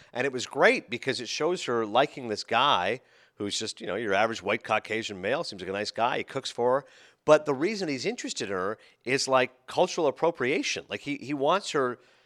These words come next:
to, like, talk dirty to him because he's, you know, he, a-, as he says, you know, basically, <laughs> it's so ridiculous. He's like, "Do you like me even though, like, I'm a white infidel?" And she's like, "Wait, what is this? Like, what are you, what are you doing here?" And he's like,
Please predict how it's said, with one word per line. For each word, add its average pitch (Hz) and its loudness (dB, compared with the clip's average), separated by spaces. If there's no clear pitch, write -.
to, 131 -14
like, 139 -6
talk 139 -10
dirty 180 -2
to 113 -8
him 104 -6
because 113 -4
he's, 120 -8
you 127 -8
know, 95 -2
he, 120 -4
a-, 131 2
as 123 2
he 127 -4
says, 165 -2
you 147 -2
know, 101 0
basically, 120 -4
<laughs> - -16
it's - -4
so 294 -4
ridiculous. 190 0
He's 139 -4
like, 120 -4
"Do 120 -2
you 127 4
like 147 6
me 139 2
even 139 -2
though, 139 6
like, 123 4
I'm 110 -6
a 104 2
white 120 4
infidel?" 120 0
And 90 -6
she's - -6
like, 104 -8
"Wait, 165 -2
what 175 0
is 262 -4
this? 90 -8
Like, 101 -12
what 156 0
are 185 -6
you, 147 -6
what 165 -4
are 214 -8
you 180 -4
doing 254 0
here?" 95 -6
And 80 -14
he's 90 -8
like, 104 -8